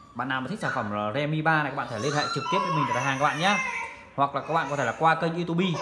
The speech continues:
Triệu Phú T V để xem chi tiết, ờ, coi như là full clip lại giúp mình các bạn nhé. Đấy, con Re Mi ba này, giá mình sẽ thanh lý cho bạn với giá là một triệu ba trăm K cho bạn nhá.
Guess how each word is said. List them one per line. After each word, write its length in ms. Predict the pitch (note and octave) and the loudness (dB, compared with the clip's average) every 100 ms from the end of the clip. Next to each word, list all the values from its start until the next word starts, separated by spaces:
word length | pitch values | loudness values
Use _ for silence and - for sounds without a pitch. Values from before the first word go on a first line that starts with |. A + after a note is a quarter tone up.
| - | 2
Triệu 100 | F3 E3+ | 4 4
Phú 60 | D3+ | 2
T 20 | E3 | 2
V 220 | G3+ E3+ | 2 0
để 100 | A#2 | -2
xem 280 | G#2+ D#3 D#3 - - - - - | -4 -4 -4 -8 -18 -20 -14 -2
chi 140 | G3 | -2
tiết, 300 | G#3 C4 - | 2 -2 -2
ờ, 340 | C3 B2+ B2 B2+ | -2 0 0 -2
coi 100 | C#3 | -2
như 140 | D3 | -2
là 480 | C#3+ C3 A#2+ A#2 A2+ - | 0 0 0 -2 -2 -2
full 160 | E3 | -2
clip 360 | D3+ C3+ A3 D#3 | 0 0 -2 -2
lại 180 | C#3+ C3+ | -4 -2
giúp 120 | F3+ | -2
mình 140 | D#3 | -2
các 80 | C#3 | 0
bạn 140 | C#3+ | -2
nhé. 140 | D#3 G3+ - - A2 | -2 -4 -6 -12 -10
Đấy, 140 | A#2+ B2+ | -10 -6
con 120 | C#3 | -2
Re 100 | D3 | 0
Mi 180 | D3+ D3+ | 0 2
ba 240 | D#3+ C#3+ | 2 2
này, 120 | B2+ - - - - - | -4 -8 -14 -16 -16 -10
giá 240 | A2+ A#2 B2+ | -2 0 0
mình 160 | D#3+ | -2
sẽ 140 | - C3+ | -4 -6
thanh 180 | D#3 | -2
lý 80 | C#3 | -2
cho 60 | C#3+ | -2
bạn 140 | C#3+ | -2
với 100 | B2 | -4
giá 140 | A#2 A2+ | -2 -2
là 120 | B2+ | -2
một 240 | B2+ C3+ C3+ | 0 -2 -2
triệu 160 | E3 C3 | -2 0
ba 120 | C#3 | 0
trăm 140 | C#3+ | 0
K 240 | C#3 C#3+ C#3+ | -2 -2 0
cho 60 | |
bạn 180 | E3 D3 | 0 0
nhá. 220 | F#3+ F3+ | -2 -2